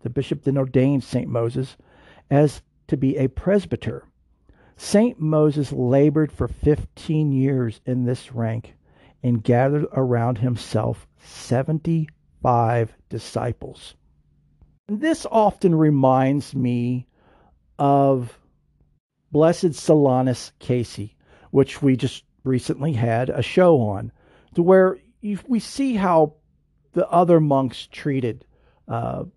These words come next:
Father Solanus and how he reacted to it.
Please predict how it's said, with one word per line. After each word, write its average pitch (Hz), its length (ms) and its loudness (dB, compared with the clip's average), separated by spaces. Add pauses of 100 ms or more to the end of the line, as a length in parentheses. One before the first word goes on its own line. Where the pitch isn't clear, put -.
(1300)
Father 135 340 2
Solanus 113 760 -4 (360)
and 151 160 2
how 196 240 4
he 226 200 0
reacted 151 600 0
to 117 180 -8
it. - 200 -16